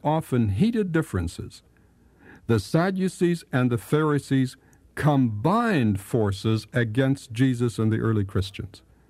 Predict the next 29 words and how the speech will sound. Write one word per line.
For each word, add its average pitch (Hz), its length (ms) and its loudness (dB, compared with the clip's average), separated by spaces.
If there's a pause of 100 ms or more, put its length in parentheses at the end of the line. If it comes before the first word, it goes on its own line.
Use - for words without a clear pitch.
(840)
They 120 180 2
differed 196 480 0
radically 123 800 0
on 120 300 2
matters 139 420 0
such 131 320 -2
as 113 300 0
oral 151 400 2
law 127 240 0
and 113 240 -2
tradition, 117 640 -2 (640)
on 113 240 2
life 135 320 0
after 104 380 -2
death, 127 520 -2 (400)
on 120 240 2
rewards 123 500 2
and 95 160 0
punishments, 196 680 -2 (680)
on 127 180 2
the 117 100 2
resurrection, 113 840 0
and 123 140 2
on 113 120 0
other 160 220 2
matters, 101 500 0 (760)
but 143 220 0
they 156 200 0
agreed 135 1000 0